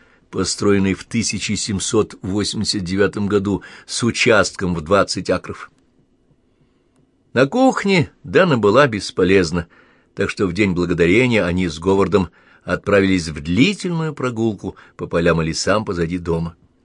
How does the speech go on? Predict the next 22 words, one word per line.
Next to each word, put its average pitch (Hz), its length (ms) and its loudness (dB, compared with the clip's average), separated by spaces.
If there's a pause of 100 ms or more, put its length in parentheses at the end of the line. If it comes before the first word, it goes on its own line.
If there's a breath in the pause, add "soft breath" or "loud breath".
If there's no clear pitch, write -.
(680)
Там 185 380 6
она 170 240 4
впервые 147 720 -2
в 90 80 0
жизни 92 420 -4
увидела 87 440 0 (280 soft breath)
перепелок 113 800 0
и 165 40 -2
фазанов. 90 560 0 (680)
Стоял 87 320 2
прекрасный 110 840 0 (300)
осенний 95 480 -4
день. 80 260 -8 (760)
По - 60 -20
дороге 87 440 -2
Дэна 90 240 -2
спросила, 87 540 -4 (320 loud breath)
каково 120 540 6
это 151 280 4
быть 120 260 0
на 101 80 0
пенсии. 90 560 -2